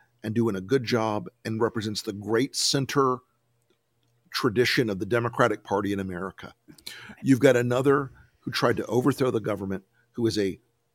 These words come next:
Speaker 1: raging criminal, who is a, a adjudicated rapist,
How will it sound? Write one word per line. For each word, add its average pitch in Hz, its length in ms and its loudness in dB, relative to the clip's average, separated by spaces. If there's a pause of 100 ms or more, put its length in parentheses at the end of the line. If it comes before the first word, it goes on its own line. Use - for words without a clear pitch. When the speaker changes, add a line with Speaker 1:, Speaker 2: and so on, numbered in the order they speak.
(400)
Speaker 1:
raging 127 960 6 (640)
criminal, 104 600 0 (380)
who 131 260 4
is 131 340 2
a, 113 440 -2 (720)
a 110 260 0 (300)
adjudicated 123 920 2
rapist, 107 680 -2